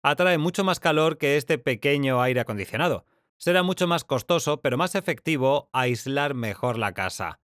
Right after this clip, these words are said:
Los laterales, el tejado, el aislamiento en las paredes, las ventanas, eh,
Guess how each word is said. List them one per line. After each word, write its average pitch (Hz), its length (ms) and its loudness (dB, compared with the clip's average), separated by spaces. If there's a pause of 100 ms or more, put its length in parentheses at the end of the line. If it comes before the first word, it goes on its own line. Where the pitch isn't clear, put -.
(140)
Los 117 200 0
laterales, 147 680 2
el 113 120 -2
tejado, 135 520 2
el 127 100 2
aislamiento 117 580 -2
en 117 60 0
las 110 120 -2
paredes, 135 540 0
las 104 160 -2
ventanas, 135 840 -2
eh, 107 200 -6